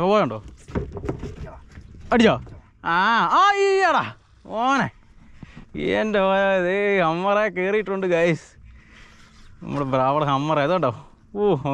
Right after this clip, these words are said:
ഞങ്ങൾ ഇത്ര നേരം ഇട്ട് പറ്റിച്ചോണ്ടിരുന്നവനാ. കയറ്റിക്കൊണ്ട് വാടാ. ആ, ഉം. ലൗക്കാണ്. ഉം.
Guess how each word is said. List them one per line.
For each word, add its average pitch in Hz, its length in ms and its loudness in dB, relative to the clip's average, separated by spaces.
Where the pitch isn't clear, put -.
ഞങ്ങൾ 147 200 -2
ഇത്ര - 280 -2
നേരം 202 160 2
ഇട്ട് 180 120 -6
പറ്റിച്ചോണ്ടിരുന്നവനാ. 170 680 0
കയറ്റിക്കൊണ്ട് 156 520 -4
വാടാ. 139 220 0
ആ, - 20 0
ഉം. 147 160 0
ലൗക്കാണ്. 131 600 -4
ഉം. 135 120 -2